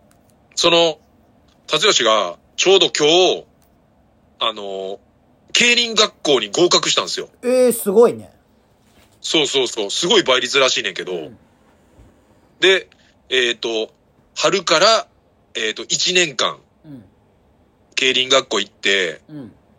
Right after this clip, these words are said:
Speaker 1: え、何ヶ月って言ってたっけな？なんか十ヶ月間ぐらいもう、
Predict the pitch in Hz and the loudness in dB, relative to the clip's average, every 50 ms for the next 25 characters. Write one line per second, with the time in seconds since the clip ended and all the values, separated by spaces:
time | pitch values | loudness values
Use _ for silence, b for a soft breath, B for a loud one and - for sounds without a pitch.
0 | _ _ - - 180 - - 208 254 233 - 294 320 320 - - - - - 131 | _ _ -10 -6 -4 -4 -4 -4 -2 2 2 4 4 2 2 0 -2 0 0 0
1 | 117 - 123 120 107 107 98 92 87 78 73 - - _ _ - 185 196 180 - | 0 2 0 2 2 2 0 0 0 -2 -4 -8 -16 _ _ -2 0 2 2 2
2 | - - - 220 - - _ - 285 269 370 - - - 285 269 277 311 302 247 | 2 0 0 0 -2 -4 _ 0 2 2 2 0 2 2 2 2 2 2 4 4
3 | 170 139 139 139 139 139 135 127 - - _ | 2 2 0 -2 0 0 0 -2 -4 -8 _